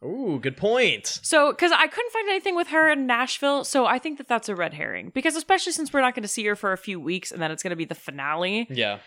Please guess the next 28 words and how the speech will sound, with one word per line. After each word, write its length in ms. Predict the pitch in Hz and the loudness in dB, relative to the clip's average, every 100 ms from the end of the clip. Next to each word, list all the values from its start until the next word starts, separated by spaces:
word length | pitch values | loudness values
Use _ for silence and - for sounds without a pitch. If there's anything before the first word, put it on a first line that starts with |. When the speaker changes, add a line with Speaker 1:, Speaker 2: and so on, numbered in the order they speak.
| _ _ | _ _
Speaker 2:
I 60 | 214 | -4
think, 300 | 233 240 226 | 0 0 0
you 80 | 226 | -2
know, 160 | 170 | 0
since 180 | - 214 | -2 0
they 140 | 262 | 2
haven't 240 | 262 247 233 | 4 2 2
guessed 260 | 226 - | 0 0
her 80 | 220 | -2
yet, 320 | 202 185 175 | 2 2 2
they're 80 | 180 | 0
hoping 400 | 175 185 180 165 | -4 -8 -8 -8
maybe 220 | 165 156 | -8 -8
they 160 | 160 156 | -4 -6
can, 420 | - 151 151 156 - 165 | -6 -10 -10 -14 -6 -6
uh, 320 | 156 156 - _ _ _ _ _ _ _ _ _ _ _ | -4 -6 -10 _ _ _ _ _ _ _ _ _ _ _
pull 220 | - 214 | 0 2
one 180 | 196 175 | 2 2
over 320 | 160 151 151 | 0 -2 -4
on 160 | 143 127 | -4 -4
us. 340 | 123 90 - - - - | -6 -6 -8 -10 -20 -4
Speaker 1:
Pull 160 | 151 | 0
a 60 | 180 | 2
fast 400 | 170 123 110 117 | 2 2 0 -6
one 100 | 107 | -10
on 160 | 104 | -10
us. 340 | 104 104 - - | -10 -12 -14 -10
Speaker 2:
Anyway. 560 | - 233 214 170 160 165 | 2 2 2 2 0 -2